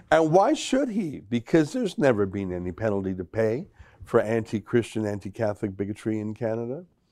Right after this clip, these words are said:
Could you imagine him saying those exact same things about a mosque? Look, I don't condone burning down the mosque, but I understand it.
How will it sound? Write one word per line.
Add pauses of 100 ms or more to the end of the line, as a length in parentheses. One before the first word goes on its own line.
(1080)
Could
you
imagine
him
saying
those
exact
same
things (880)
about
a
mosque? (1120)
Look,
I
don't
condone
burning
down
the
mosque,
but
I
understand
it.